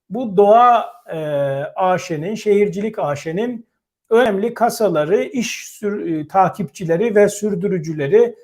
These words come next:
ve kara para aklama işi de dahil olmak üzere birçok işte kullanılıyorlar.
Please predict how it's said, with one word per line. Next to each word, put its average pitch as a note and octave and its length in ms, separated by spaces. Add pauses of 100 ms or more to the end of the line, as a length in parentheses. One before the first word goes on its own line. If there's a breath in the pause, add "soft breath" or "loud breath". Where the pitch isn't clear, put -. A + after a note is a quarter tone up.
(260 soft breath)
ve A3+ 140
kara A#3+ 300
para A#3+ 240
aklama G#3 420
işi F#3+ 280
de G3+ 140
dahil G3+ 260
olmak G3+ 400
üzere D#3 320
birçok G#3 400
işte F3+ 280
kullanılıyorlar. B3 840